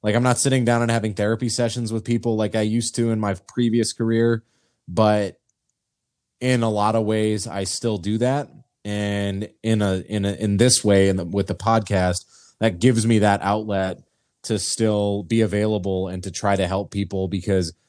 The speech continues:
I know for a fact that people have, are, or are going through the same things that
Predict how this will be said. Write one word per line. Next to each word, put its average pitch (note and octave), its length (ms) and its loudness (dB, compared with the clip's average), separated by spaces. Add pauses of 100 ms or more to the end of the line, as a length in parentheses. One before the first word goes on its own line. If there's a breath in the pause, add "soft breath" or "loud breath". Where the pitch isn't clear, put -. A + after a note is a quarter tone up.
(260)
I A2+ 180 2
know B2+ 180 2
for A2 180 -2
a F#2+ 60 -2
fact B2+ 600 -2 (560)
that G2 600 -6 (600)
people B2 340 -2
have, G2+ 460 -4 (640)
are, A2+ 340 -2
or B2+ 320 -2
are C3 260 2
going B2+ 440 -2
through G2+ 400 -4
the F#2 100 -6
same B2 440 -2
things G#2+ 560 -2
that F#2+ 260 -6